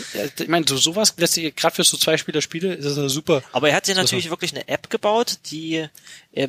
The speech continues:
Speaker 1: iMessage-Integration macht und, äh
Speaker 2: Nee, also du baust, äh, gefühlt andersrum, du baust eine App in iMessage rein
Speaker 1: Mhm.
Speaker 2: und die, die läuft dann auch nur in der
Speaker 1: Als
Speaker 2: Message-App.
Speaker 1: Plugin quasi, oder was?
Speaker 2: Das ist quasi so eine Art Extension.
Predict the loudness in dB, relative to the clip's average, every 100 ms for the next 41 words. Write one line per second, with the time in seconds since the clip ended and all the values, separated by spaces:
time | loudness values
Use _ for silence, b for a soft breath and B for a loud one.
0 | -2 -6 -4 -2 -2 -2 -6 -4 -2 -2
1 | -4 -6 -8 -8 -14 -14 -16 -14 -10 -10
2 | -8 -10 -8 0 4 6 4 0 2 4
3 | 4 0 -8 _ -12 -8 -6 -8 -6 -2
4 | 2 4 4 2 0 -2 2 2 2 -4
5 | -6 -10 -4 -2 0 0 0 0 2 0
6 | 0 -2 -4 _ B B -16 -16 -16 -4
7 | -4 0 -2 -2 -2 0 2 4 2 -2
8 | -4 -2 0 2 2 4 4 4 2 -2
9 | -6 -4 -4 -6 -12 -2 2 2 4 2
10 | 2 2 0 0 0 2 2 -2 -6